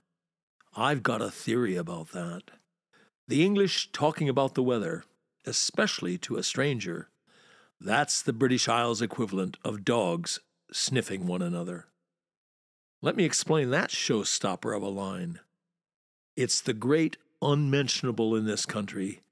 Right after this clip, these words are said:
but the truth of the matter is the place is still bedeviled by that bad old English class system. And the way you speak,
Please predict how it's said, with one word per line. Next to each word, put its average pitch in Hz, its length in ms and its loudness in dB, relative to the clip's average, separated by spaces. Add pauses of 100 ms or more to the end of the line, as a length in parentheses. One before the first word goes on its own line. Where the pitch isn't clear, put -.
(440)
but - 180 -2
the 110 100 -4
truth - 360 2
of 131 100 2
the 120 60 0
matter 117 340 2
is 95 400 -2
the 107 100 -6
place - 580 -2
is 123 200 -2
still 98 880 0 (240)
bedeviled 104 880 -2 (560)
by 107 160 2
that 110 460 -4
bad 113 320 0
old 101 380 -2 (100)
English 95 420 -2
class 95 380 -4
system. - 560 -6 (880)
And 104 180 0
the 95 120 2
way 117 140 4
you 151 200 4
speak, - 560 -2